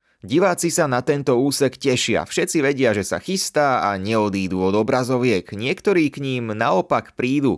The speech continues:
kvôli show. A zápas je navyše niekoľkonásobne dlhší, takže priamo porovnať sledovanosť je viac menej irelevantné. Je tam skôr o ukážku toho,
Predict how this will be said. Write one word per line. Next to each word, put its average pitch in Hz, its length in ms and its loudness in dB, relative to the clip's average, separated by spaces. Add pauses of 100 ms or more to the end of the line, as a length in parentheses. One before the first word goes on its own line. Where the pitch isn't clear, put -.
kvôli 82 320 -2
show. 120 560 2
A 147 80 0
zápas 175 400 0
je 139 160 2
navyše 127 480 0
niekoľkonásobne 113 1400 0
dlhší, 101 560 -2
takže 90 240 -2
priamo 110 400 -2
porovnať 113 560 0
sledovanosť 107 920 0 (120)
je 87 160 0
viac 85 320 -2
menej 82 320 -4
irelevantné. 110 960 0 (300)
Je 170 240 0
tam 175 160 0
skôr 160 320 2
o 156 240 4
ukážku 160 560 -2
toho, 156 320 4